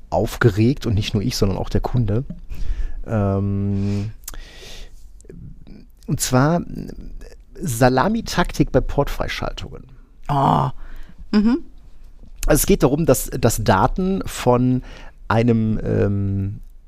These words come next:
Speaker 1: System von A nach B müssen.
Speaker 2: Mhm.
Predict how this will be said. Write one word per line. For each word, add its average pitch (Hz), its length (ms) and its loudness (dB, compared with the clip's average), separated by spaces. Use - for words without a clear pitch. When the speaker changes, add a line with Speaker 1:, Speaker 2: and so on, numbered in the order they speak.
Speaker 1:
System 123 760 0
von 113 460 0
A 120 180 4
nach 131 160 0
B 117 180 4
müssen. - 320 -6
Speaker 2:
Mhm. 185 300 0